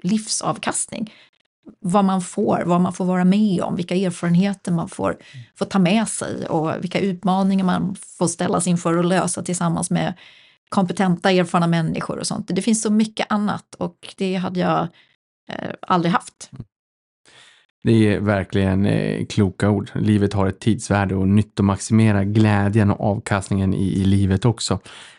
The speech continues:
Speaker 2: Men förutom att du överraskade dig själv lite grann när du tog det här steget, eh, vad sa omgivningen då?
Speaker 1: Nej, men de var,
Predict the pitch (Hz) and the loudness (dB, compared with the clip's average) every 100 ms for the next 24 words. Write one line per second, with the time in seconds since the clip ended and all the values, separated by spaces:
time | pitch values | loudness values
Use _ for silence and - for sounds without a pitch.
0 | - 113 110 117 113 135 127 120 110 104 | -2 0 2 2 4 4 2 4 2 2
1 | 95 95 95 101 101 104 160 143 117 104 | 2 -2 -2 0 0 2 0 0 0 0
2 | 95 95 95 - 92 95 90 - 92 92 | 2 2 0 0 0 0 0 0 -2 0
3 | - - - _ _ _ - - - - | -2 -6 -20 _ _ _ -12 -10 -8 -8
4 | 110 117 101 107 101 95 110 226 147 - | -2 0 2 0 2 2 2 4 2 0
5 | - - _ _ _ _ _ _ _ _ | -4 -10 _ _ _ _ _ _ _ _
6 | - - 180 180 196 202 196 | -6 -6 -2 0 2 0 -2